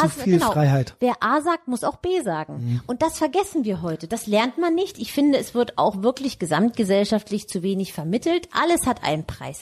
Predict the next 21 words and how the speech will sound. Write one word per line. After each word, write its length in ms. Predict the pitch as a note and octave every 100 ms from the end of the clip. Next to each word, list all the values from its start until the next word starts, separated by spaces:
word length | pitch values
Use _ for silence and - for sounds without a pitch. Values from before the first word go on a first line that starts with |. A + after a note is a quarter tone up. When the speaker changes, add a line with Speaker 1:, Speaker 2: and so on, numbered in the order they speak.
| -
Speaker 2:
Alles 300 | F4+ F4+ -
hat 120 | F3
eine 100 | E3
Konsequenz. 720 | - E3+ D3+ C#3+ - B2 B2 - - - -
Wenn 180 | C4+
du 120 | C4+ G#3+
beruflich 420 | A3+ C#4 A#3+ F#3+
erfolgreich 720 | - - F4+ - E3 F3 -
bist 280 | A#3+ D4 -
und 120 | G#3+
ständig 340 | - G#3+ A3+
unterwegs, 460 | - G3 F3 A#3 -
dann 160 | - A#3+
verpasst 440 | C4 - F#4+ -
du 60 | A#3
viele 240 | G3 E3+
Geburtstage. 800 | E3 C#3 D3 - - C#3 C#3 C#3+ _ _
Das 140 | B3 D#4+
ist 120 | A4+
eben 220 | G#3+ F3
so. 200 | D#3 C#3+